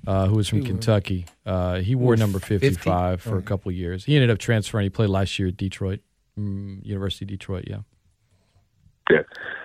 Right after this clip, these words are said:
Speaker 3: All right. Thank you.
Speaker 1: Thank you.
Speaker 2: See you Sunday. <laughs>
Speaker 1: E S P N fourteen twenty and dot com. Hello.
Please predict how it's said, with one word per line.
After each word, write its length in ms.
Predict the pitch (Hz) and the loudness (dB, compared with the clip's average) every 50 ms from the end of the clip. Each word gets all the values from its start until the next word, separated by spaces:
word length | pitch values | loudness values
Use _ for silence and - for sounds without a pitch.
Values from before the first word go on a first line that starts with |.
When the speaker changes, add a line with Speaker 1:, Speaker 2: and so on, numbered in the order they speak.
| - - - - - - - _ _ _ - | -16 -18 -18 -20 -20 -20 -20 _ _ _ 4
Speaker 3:
All 80 | 135 | 4
right. 160 | 127 113 107 | 4 4 4
Thank 200 | - 120 110 - | 2 2 0 2
you. 180 | - 101 90 82 _ _ - | 0 0 0 -2 _ _ -4
Speaker 1:
Thank 200 | - 127 131 113 | -2 -2 -2 0
you. 300 | 147 185 214 214 170 143 - - - | 0 -2 0 0 -2 -4 -8 -12 -12
Speaker 2:
See 200 | - - 143 143 | -4 0 2 4
you 120 | 139 139 | 4 4
Sunday. 680 | 131 - - 156 151 143 127 120 113 107 101 95 90 - _ | 2 4 4 6 6 6 6 4 2 2 0 -4 -8 -10 _
<laughs> 220 | _ _ _ - 165 | _ _ _ 0 2
Speaker 1:
E 80 | 185 208 | 4 4
S 160 | 190 151 - | 4 4 2
P 200 | 156 196 196 196 | 2 2 4 4
N 100 | 190 170 | 2 2
fourteen 440 | - 180 190 180 - - 190 175 165 | 0 0 0 0 0 0 0 0 0
twenty 280 | 135 - 170 170 160 156 | 0 0 0 2 4 4
and 100 | 143 135 | 4 4
dot 180 | 139 131 120 - | 4 2 2 2
com. 220 | - 139 127 113 110 | 2 0 2 2 2
Hello. 260 | 117 113 110 98 90 | 0 0 -2 -4 -6